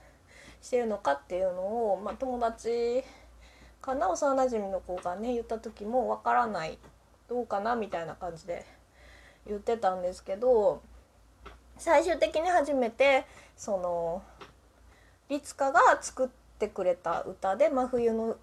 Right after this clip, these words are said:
詩を乗せて、あの、歌うシーン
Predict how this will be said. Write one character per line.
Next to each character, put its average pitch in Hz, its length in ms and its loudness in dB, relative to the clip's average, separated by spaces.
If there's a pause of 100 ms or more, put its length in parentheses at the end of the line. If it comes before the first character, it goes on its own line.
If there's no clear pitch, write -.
(100)
詩 - 320 -2
を 269 120 4
乗 262 160 2
せ 339 180 -8
て、 392 440 2 (460)
あ 196 180 0
の、 175 640 0 (1200)
歌 220 320 6
う 214 140 4
シ - 180 -2
ー 170 200 0
ン - 180 -14